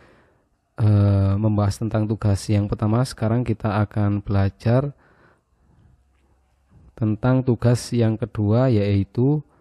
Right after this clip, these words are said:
eh, mengirimkan lampiran file berupa gambar, video, atau dokumen yang lainnya.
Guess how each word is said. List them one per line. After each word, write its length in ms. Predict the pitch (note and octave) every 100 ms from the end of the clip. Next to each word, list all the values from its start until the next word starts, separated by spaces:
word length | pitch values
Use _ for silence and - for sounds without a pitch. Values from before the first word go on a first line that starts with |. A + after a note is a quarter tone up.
| _ _ _ _ -
eh, 300 | G#2 G2+ G2+
mengirimkan 880 | G#2 G#2 G2+ G2+ G2+ A#2 C#3 D#3 - - - _ _ _ _ _ - - -
lampiran 960 | A#2 G#2+ G#2 A2+ G2+ A2 C3 D#3 D#3+ D3 _ _ _ _ _ _ -
file 400 | A#2 C#3+ D3+ D#3
berupa 560 | - G2+ - A2 G#2 G#2
gambar, 480 | G#2 G2 F#2+ A2+ A#2+ A#2
video, 640 | G2+ G2 G2+ G#2+ B2 -
atau 240 | A2 A2
dokumen 480 | G#2 G2+ - G#2 G2+
yang 160 | G2+ G2
lainnya. 480 | G2+ G2+ G2 G2